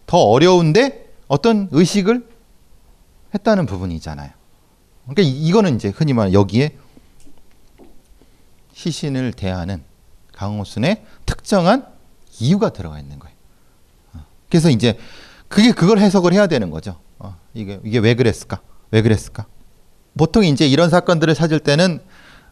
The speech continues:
어, 가장 효과적이고 효율적으로 매장을 하고 무엇인가를 얻고 이런 거, 시간 안에, 어떤 특정한 공간 안에 이, 이러면 그냥 "아, 그렇구나. 보통의 살인이구나."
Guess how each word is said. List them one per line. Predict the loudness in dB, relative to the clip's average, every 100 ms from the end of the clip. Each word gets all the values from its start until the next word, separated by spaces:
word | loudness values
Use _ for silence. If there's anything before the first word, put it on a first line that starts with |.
| _
어, | -12 -10 -6
가장 | -2 0 0 -2 -8 -4
효과적이고 | 0 2 2 0 0 0 2
효율적으로 | 2 0 -2 -6 -4 -4 -4 -4 -10 -20 _ _ -20 -10
매장을 | -6 -2 0 0 0
하고 | -2 -4 -6 -6 -10 -14 _ -20 _ _
무엇인가를 | 0 2 2 2 0 0
얻고 | -2 -4 -2 0 0
이런 | 0 0 0
거, | -4 -8 _ _ _ -20 _
시간 | -16 -2 2 2
안에, | 2 0 -2 -8 -20 _
어떤 | -6 -4 -4
특정한 | -2 -2
공간 | -2 0 0 -2
안에 | -4 -6 _ _ -20 -12 -2
이, | 0 2
이러면 | 2 2 4 4 2
그냥 | 0 0 -2 -4
"아, | -4 -4 -4
그렇구나. | -2 -2 0 -4 -4 -4
보통의 | -4 0 0 2
살인이구나." | 2 2 0 0 -2